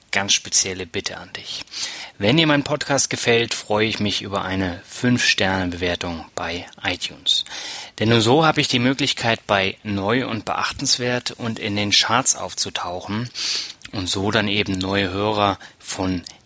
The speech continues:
individueller Vermögensbildung überzeugen zu können. Ja, an dieser Stelle dann auch schon mal ein herzliches Dankeschön im Voraus. Und noch ein zweiter Punkt, auch ein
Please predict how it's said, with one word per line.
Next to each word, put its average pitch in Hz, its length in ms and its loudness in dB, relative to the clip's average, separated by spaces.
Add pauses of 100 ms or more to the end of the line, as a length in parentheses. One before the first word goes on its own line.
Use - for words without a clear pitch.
(200)
individueller 123 600 4
Vermögensbildung 101 1040 0 (580)
überzeugen 101 600 0 (200)
zu - 140 -4
können. - 240 -10 (1000)
Ja, 107 180 2 (480)
an 113 140 -8
dieser 113 180 2
Stelle 110 260 2
dann 107 160 -2
auch 101 100 -4
schon 110 160 2
mal 104 100 2
ein 101 160 -2
herzliches 98 560 2
Dankeschön 95 580 -2 (460)
im 98 180 -2
Voraus. 156 640 0 (340)
Und 104 200 0
noch 98 160 -2
ein 95 120 0
zweiter 113 440 2
Punkt, 151 440 -6 (220)
auch - 380 -4 (300)
ein 95 260 -2